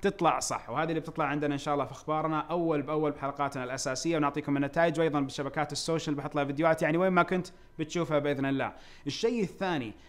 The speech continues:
الفرق، هل هذا يسوى ألف، ألف وخمسمائة ريال إضافي؟ من ناحيتي بصراحة ما يسوى هذا الفرق، ولكن يظل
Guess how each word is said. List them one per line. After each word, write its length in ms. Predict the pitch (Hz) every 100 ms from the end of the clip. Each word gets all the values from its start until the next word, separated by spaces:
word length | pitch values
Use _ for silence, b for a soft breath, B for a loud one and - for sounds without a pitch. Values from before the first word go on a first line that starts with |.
| B 196
الفرق، 580 | 196 - 233 214 123 -
هل 260 | 113 170 185
هذا 240 | 185 175
يسوى 480 | 170 180 180 160 131
ألف، 300 | 165 180 - -
ألف 180 | 156 151
وخمسمائة 540 | - 147 - 160 156 151
ريال 400 | 147 156 147 147
إضافي؟ 460 | 156 175 170 180 180 B B
من 120 | 160 190
ناحيتي 460 | 196 202 196 185
بصراحة 500 | 151 160 165 170 160
ما 180 | 147 151
يسوى 380 | 156 151 139 127
هذا 240 | 135 127
الفرق، 440 | 123 143 156 110 120
ولكن 440 | 139 160 156 156
يظل 440 | 156 147 196 151